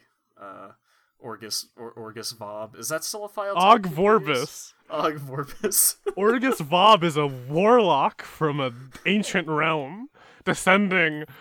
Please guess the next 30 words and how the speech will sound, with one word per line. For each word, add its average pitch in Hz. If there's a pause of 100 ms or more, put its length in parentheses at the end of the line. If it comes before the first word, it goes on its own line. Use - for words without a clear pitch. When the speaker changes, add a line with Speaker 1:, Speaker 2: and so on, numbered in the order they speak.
(140)
Speaker 2:
on 170
our 170 (180)
planet 165
to, 151
um, 131
resurrect 147
these 131
zombies. 113
Speaker 1:
I 170
do 190
want 175
to 160
make 143
a 139
note 127
that 127
we're 120
looking 123
at 117
the 113
general 120
zombie 123
page, 151 (360)
which 143
means 147
that 139
we're 139
getting 214
a 165
pretty 151